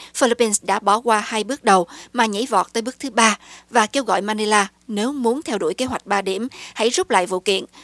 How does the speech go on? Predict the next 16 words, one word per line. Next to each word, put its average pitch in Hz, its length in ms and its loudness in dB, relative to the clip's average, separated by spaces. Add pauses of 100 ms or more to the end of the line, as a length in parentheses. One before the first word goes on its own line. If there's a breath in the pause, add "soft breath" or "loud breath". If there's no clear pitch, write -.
(100)
và 202 180 4
trở 220 180 -2
lại 185 220 0
biện 156 200 -8
pháp - 260 -6
tức 254 140 -2
thời. 180 220 0 (760 soft breath)
Philippines 254 480 2
đệ 269 140 0
trình 190 220 -2
kế 247 100 -4
hoạch 269 180 -6
hành 226 120 -6
động 170 220 -2
ba 208 120 -2
điểm 190 300 -6